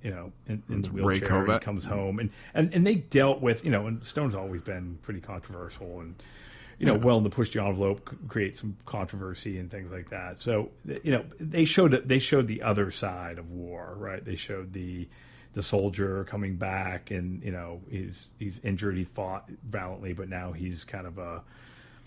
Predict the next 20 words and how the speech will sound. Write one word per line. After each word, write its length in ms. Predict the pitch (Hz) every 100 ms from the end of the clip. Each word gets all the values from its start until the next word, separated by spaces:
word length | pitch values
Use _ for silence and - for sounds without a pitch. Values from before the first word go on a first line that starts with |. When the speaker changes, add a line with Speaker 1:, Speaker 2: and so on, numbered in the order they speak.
| - 139
Speaker 1:
won't 100 | 127
say 80 |
a 40 | 101
protester, 720 | - 104 92 95 87 - 101
but 160 | 110 135
he 120 | 214
is. 180 | 165 92
I 60 |
mean, 160 | 101 107
he's, 260 | 113 110
he's, 380 | - 117 113 110
he's 160 | 120 107
on 120 | 110
the 100 | 98
other 160 | 98 90
side 260 | 98 90
of 80 | 92
it. 160 | - -
So, 340 | - 98 90 98 - - - - - - -
um, 180 | 101